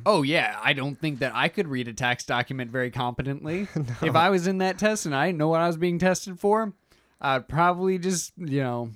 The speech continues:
Speaker 1: play
Speaker 2: Yeah.
Speaker 1: along.
Speaker 2: Yeah, for sure. Uh, you got anything else you wanna say about heuristics?
Speaker 1: Hmm. I don't think so.
Speaker 2: Yeah. Uh, so yeah, that's it for this episode. Dexplanations is recorded at Rabbit Pen Studios in Eugene, Oregon.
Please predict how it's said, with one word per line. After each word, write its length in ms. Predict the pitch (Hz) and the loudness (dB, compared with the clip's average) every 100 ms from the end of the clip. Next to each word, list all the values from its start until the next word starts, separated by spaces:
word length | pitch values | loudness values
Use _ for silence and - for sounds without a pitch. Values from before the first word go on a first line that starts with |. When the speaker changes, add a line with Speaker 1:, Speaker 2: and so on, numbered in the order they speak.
| _ _ | _ _
Speaker 1:
play 160 | - 147 | -4 0
Speaker 2:
Yeah. 80 | 165 | 4
Speaker 1:
along. 400 | 123 123 113 101 _ _ _ _ _ _ _ _ _ | 4 2 -2 -10 _ _ _ _ _ _ _ _ _
Speaker 2:
Yeah, 200 | 117 117 | -2 -2
for 160 | 113 117 | -2 -4
sure. 320 | 120 117 117 120 _ _ _ _ - | -2 -2 -4 -10 _ _ _ _ -4
Uh, 340 | 135 165 175 165 | 0 2 0 -2
you 120 | 151 | 2
got 120 | 151 | 2
anything 320 | 143 143 143 | 4 2 0
else 180 | 135 131 | 0 -2
you 60 | 131 | -2
wanna 100 | 127 | 0
say 140 | 131 | 0
about 240 | 123 120 | 2 0
heuristics? 640 | 120 117 113 - 135 - - _ _ _ - | 0 -2 -2 -4 -8 -8 -16 _ _ _ -6
Speaker 1:
Hmm. 760 | 147 147 131 123 117 110 101 95 _ _ _ _ _ _ _ _ _ _ _ _ | -2 0 -2 -2 -2 -4 -8 -12 _ _ _ _ _ _ _ _ _ _ _ _
I 40 | 143 | -8
don't 120 | 151 | -4
think 160 | 113 131 | -6 -4
so. 200 | 107 110 _ _ _ _ | -6 -8 _ _ _ _
Speaker 2:
Yeah. 320 | 110 107 104 110 _ _ _ _ _ _ _ _ _ | -6 -4 -6 -10 _ _ _ _ _ _ _ _ _
Uh, 400 | 113 120 123 127 | -4 0 2 0
so 240 | 127 139 131 | 0 0 2
yeah, 220 | 131 135 | 4 4
that's 240 | 127 131 | 2 0
it 160 | 143 131 | 0 0
for 80 | 131 | -2
this 160 | 127 120 | -2 0
episode. 600 | 123 120 - 110 98 104 117 120 _ - 113 | -2 -4 -4 -2 -2 -6 -12 -18 _ -18 -6
Dexplanations 880 | 120 120 - 127 120 123 139 131 117 | -2 -2 -2 -4 -2 -2 -2 -2 -2
is 140 | 110 | -4
recorded 400 | 110 - 120 113 | -4 -2 -2 -2
at 80 | 110 | -4
Rabbit 320 | 101 107 110 | -2 -2 -2
Pen 180 | 107 117 | -4 -4
Studios 500 | 107 117 120 127 123 | -2 -2 0 0 0
in 80 | 110 | -2
Eugene, 320 | 104 98 110 | -4 -2 -2
Oregon. 440 | 104 117 127 143 | -2 -2 -2 -4